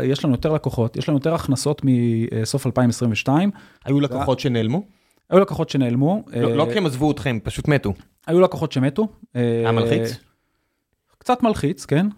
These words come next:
Speaker 1: כאילו, אתה, בהתחלה אתה מנסה להבין בכלל למה לקוחות, אה, עוזבים אותך, אם זה עוזבים אותך כי הם לא אוהבים אותך, או כי הם, אה, פשטו רגל. מסתבר שהיו לקוחות
Speaker 2: כן.
Speaker 1: ש-, או פשטו רגל, היו לקוחות שהחליטו שהם סוגרים את הפרויקטים שלהם בעולמות הנכסים הדיגיטליים.
Speaker 2: אנחנו מדברים על שנה ש-,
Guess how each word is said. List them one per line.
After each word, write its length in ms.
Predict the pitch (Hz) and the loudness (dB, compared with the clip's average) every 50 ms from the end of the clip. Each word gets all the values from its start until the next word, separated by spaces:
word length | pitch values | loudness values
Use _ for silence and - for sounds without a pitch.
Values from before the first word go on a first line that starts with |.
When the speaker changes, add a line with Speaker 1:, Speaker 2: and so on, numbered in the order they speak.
| - | -8
Speaker 1:
כאילו, 260 | - 143 131 123 127 127 | -4 -2 0 0 0 0
אתה, 140 | - 139 | 0 0
בהתחלה 460 | 127 131 131 139 143 147 - - 170 170 | 0 0 0 0 -2 -2 0 2 2 2
אתה 120 | - 180 | 2 0
מנסה 220 | 160 151 - - | -2 -2 -2 0
להבין 280 | 165 156 139 156 147 156 | 2 2 2 2 2 0
בכלל 260 | 151 - - 139 131 | 0 0 0 0 2
למה 140 | 135 151 143 | 2 0 0
לקוחות, 380 | 143 - 123 - 147 - - 139 | -2 -4 -4 -8 -8 -4 -2 0
אה, 300 | 127 120 117 117 113 113 | 0 2 2 2 2 0
עוזבים 320 | 113 110 110 113 120 175 202 | 0 -2 -2 0 0 0 0
אותך, 220 | 196 - - 131 120 | 0 -2 -2 -2 0
אם 80 | 113 113 | 0 0
זה 80 | 117 | 0
עוזבים 220 | 117 110 117 135 147 | -2 0 0 0 0
אותך 180 | 147 - 135 120 | 0 -2 -4 -4
כי 120 | - 123 117 | -2 -4 -2
הם 80 | 113 | 0
לא 60 | 123 131 | 2 0
אוהבים 240 | 123 113 135 175 | 2 2 0 0
אותך, 220 | 208 226 - - 247 254 254 262 262 - _ _ _ _ _ _ _ _ | -2 -2 -2 -2 0 0 0 0 -2 -6 _ _ _ _ _ _ _ _
או 160 | - 117 117 117 | 0 0 0 0
כי 180 | - - 120 117 | 0 0 0 2
הם, 120 | 113 117 | 2 2
אה, 120 | 117 113 113 110 | 2 0 0 -2
פשטו 320 | - 127 - - 156 135 | -2 -4 -2 0 0 2
רגל. 400 | 123 120 123 123 147 165 190 220 | 2 2 0 0 0 -2 0 0
מסתבר 400 | 226 175 - 135 170 185 262 330 330 | -2 -2 0 0 2 2 2 0 0
שהיו 320 | - - 151 139 156 180 | -2 -4 -2 0 0 0
לקוחות 360 | 196 190 - 170 - 202 202 | 0 0 -2 -2 -4 -4 -2
Speaker 2:
כן. 60 | 196 208 | -2 -2
Speaker 1:
ש-, 60 | 190 175 160 156 151 - | -2 0 0 0 0 -2
או 80 | 180 170 | -2 -2
פשטו 300 | - - - - 165 143 | -2 -4 -2 -2 0 0
רגל, 240 | 131 120 120 131 127 | 0 0 0 2 4
היו 100 | 151 190 | 4 4
לקוחות 280 | 208 - 214 - 226 | 4 4 0 -4 -2
שהחליטו 380 | - 220 202 185 - 202 196 - | 0 0 -2 0 -2 -4 -4 -2
שהם 140 | - 185 165 | -2 -2 -2
סוגרים 300 | - - 156 151 160 170 | 0 -2 0 0 0 0
את 60 | - | -2
הפרויקטים 420 | 160 - 151 143 147 143 - 147 | -2 0 2 0 0 0 -2 -6
שלהם 320 | 139 - 139 131 123 123 123 120 117 113 113 117 - - _ _ _ _ _ _ | -2 0 0 0 2 2 2 2 2 2 0 -2 -4 -12 _ _ _ _ _ _
בעולמות 320 | 117 120 117 131 131 - | -2 0 0 0 0 0
הנכסים 480 | 139 131 120 117 113 - 123 - 139 135 | 0 0 0 0 -2 -4 -2 2 2 4
הדיגיטליים. 600 | 127 120 104 110 - - 123 120 139 175 214 240 - | 4 2 0 -4 -4 0 0 2 2 2 0 0 -2
Speaker 2:
אנחנו 140 | 165 127 123 | -2 -2 0
מדברים 160 | 127 143 156 | 0 2 2
על 80 | 147 | 0
שנה 340 | 139 - - 127 127 139 147 | 0 0 -2 0 2 2 0
ש-, 140 | 143 - - | 0 0 0